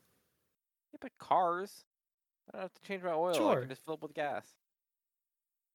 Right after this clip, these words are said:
Speaker 2: I, I don't think it burns cleanly.
Speaker 1: What? And?
Speaker 2: Emissions.
Speaker 1: What?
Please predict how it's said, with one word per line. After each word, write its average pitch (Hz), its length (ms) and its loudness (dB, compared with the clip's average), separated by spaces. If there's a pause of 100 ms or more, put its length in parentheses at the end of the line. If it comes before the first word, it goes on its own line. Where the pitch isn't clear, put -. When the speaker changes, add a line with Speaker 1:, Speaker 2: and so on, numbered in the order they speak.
(560)
Speaker 2:
I, 160 440 4
I 160 80 2
don't 190 200 2
think 175 240 0
it 156 200 -2
burns 143 680 0 (800)
cleanly. 135 640 -4 (800)
Speaker 1:
What? 156 240 -8 (460)
And? 165 380 -4 (520)
Speaker 2:
Emissions. 156 680 0 (1400)
Speaker 1:
What? - 180 -14